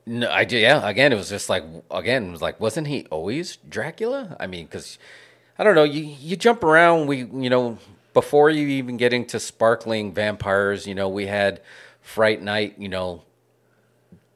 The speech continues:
vampires, and then we had Lost Boy, di-, then we had Christopher Lee, you know, grew up with, uh, George Hamil-, this is almost strikes at me as the George Hamilton Dracula, right? Love at first bite,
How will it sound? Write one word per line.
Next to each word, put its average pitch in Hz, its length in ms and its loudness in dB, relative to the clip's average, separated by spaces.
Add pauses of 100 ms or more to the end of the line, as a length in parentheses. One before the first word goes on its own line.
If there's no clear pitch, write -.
(360)
vampires, 107 680 0
and 104 100 -8
then 107 120 -6
we 107 100 -6
had 107 140 -2
Lost 95 360 -2
Boy, 104 420 0 (480)
di-, 104 220 -4
then 110 180 -6
we 107 80 -4
had 107 160 -2
Christopher 110 480 -6
Lee, 104 540 -6 (200)
you 101 80 -10
know, 95 260 -8
grew 107 280 0
up - 140 -2
with, 104 200 -6
uh, 90 260 -4 (340)
George 120 320 0
Hamil-, 117 300 0
this 165 240 0
is 214 100 -6
almost 208 320 4 (400)
strikes - 480 -2
at - 220 -2
me 120 240 0
as 104 160 4
the 104 120 -6
George 110 400 2
Hamilton 95 680 -6 (760)
Dracula, 80 560 -6
right? 92 240 -2
Love 95 240 -4
at 92 100 -4
first - 360 -10
bite, 87 420 -6